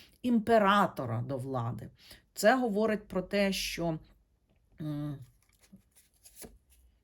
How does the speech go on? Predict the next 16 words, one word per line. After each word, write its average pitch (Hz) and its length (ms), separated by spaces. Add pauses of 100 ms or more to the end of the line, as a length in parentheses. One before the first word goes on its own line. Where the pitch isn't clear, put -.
(520)
от, 151 340 (120)
людина-борець, 190 1120 (140)
людина, 202 480
яка 196 540 (280)
бореться 202 500
за 160 140
Україну, 143 640
так? 240 300 (340)
Е, - 400
інша, 254 420
зовсім 262 500
інша 240 360
людина, 196 460
не 208 340
з 226 100
влади, 190 580